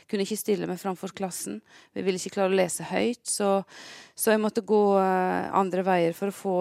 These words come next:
en utdanning, så jeg fikk tatt hjelpepleien og fikk hangla meg gjennom, eh, dette med, med mang-, mange traumer egentlig oppover, for det var jo ikke snakk om sånne ting da. Fikk ikke hjelp til dette. Så,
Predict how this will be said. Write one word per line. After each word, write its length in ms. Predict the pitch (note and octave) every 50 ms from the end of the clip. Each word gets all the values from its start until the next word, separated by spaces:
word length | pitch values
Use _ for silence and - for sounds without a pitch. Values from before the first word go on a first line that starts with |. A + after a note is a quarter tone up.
| F#3
en 140 | F#3+ F#3 F3+ F3
utdanning, 320 | - - E3+ E3+ F#3 F#3+
så 140 | - - G3
jeg 80 | -
fikk 180 | - G3 - - -
tatt 180 | F#3+ F3 - -
hjelpepleien 800 | G3+ F3+ F3+ F3 - F3+ - - F3+ E3 E3 E3 F3 G3 G#3 G#3+ G#3
og 320 | G3 G3 F#3+ F#3 F#3+ F#3+ F#3 -
fikk 320 | - G3 - _ - - -
hangla 320 | G#3+ G#3 F#3+ E3+ D#3+ D#3
meg 160 | F3 F#3+ G3
gjennom, 400 | F3 D#3+ D#3+ D#3+ E3+ F3+ G3+ G3+ G3+ G3+ G3 F#3+
eh, 160 | F#3+ F#3+ F#3 F#3
dette 260 | F3 - _ - F#3
med, 400 | G3 G3+ G#3 G3+ G3 - - - - - - _ -
med 240 | G#3+ A#3 A#3+ A#3 -
mang-, 320 | A3 A3 G#3+ G#3+ G#3 -
mange 400 | - G#3 A3 A3+ A3 G3+ F3 G3
traumer 560 | - - G#3 G#3+ G#3 F#3 D#3 D#3 E3+ F#3 F#3
egentlig 320 | F3+ F3 F3 E3 F#3+ - -
oppover, 480 | - - _ E3+ D#3+ D#3 E3+ F#3 -
for 160 | - - F#3+ F3
det 160 | G3+ F#3+ F3+
var 80 | F#3
jo 80 | F3+ -
ikke 140 | G3+ - -
snakk 180 | F#3 E3+ -
om 120 | F#3+ F#3+ - -
sånne 240 | F#3 F3 F3 -
ting 160 | - F3+ F3+ F#3
da. 180 | F3 - F#3+ F#3 - _ _ -
Fikk 160 | F#3+ F3 E3+
ikke 160 | F3+ F#3 F3+
hjelp 320 | D3+ - - - _ -
til 80 | - -
dette. 320 | E3+ - _ - - F#3+ - _ - _ - - - - - - - - - - - - - - - - _ _ _ _ _ _ _ _ _
Så, 240 | - - - B3+